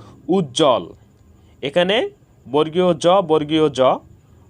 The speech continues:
দুটি ব্যঞ্জন বর্ণের সাথে, যুক্ত ব্যঞ্জন বর্ণের সাথে বফলা যুক্ত হয়েছে। যুক্ত ব্যঞ্জন বর্ণের সাথে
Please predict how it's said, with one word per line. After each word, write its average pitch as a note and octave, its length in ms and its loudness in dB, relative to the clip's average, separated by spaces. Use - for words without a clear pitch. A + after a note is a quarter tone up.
দুটি E3 360 -4
ব্যঞ্জন D#3+ 420 -2
বর্ণের D#3+ 340 -2
সাথে, D#3 360 -4
যুক্ত D3 280 -10
ব্যঞ্জন D#3 420 -4
বর্ণের C#3 320 -4
সাথে B2+ 340 -8
বফলা B2+ 420 -2
যুক্ত B2+ 300 -10
হয়েছে। B2 400 -6
যুক্ত D3 360 -8
ব্যঞ্জন G3+ 440 -2
বর্ণের F#3+ 300 -2
সাথে F3 360 -6